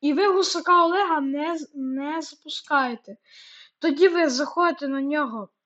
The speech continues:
правою кнопкою миші, відкриваєте розташування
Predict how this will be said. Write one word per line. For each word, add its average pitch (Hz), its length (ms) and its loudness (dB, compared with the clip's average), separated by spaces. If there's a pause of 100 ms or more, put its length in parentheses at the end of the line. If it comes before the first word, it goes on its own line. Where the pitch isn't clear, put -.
(1900)
правою 302 500 2
кнопкою 269 560 -6
миші, 269 680 -4 (880)
відкриваєте 285 760 0
розташування 285 800 0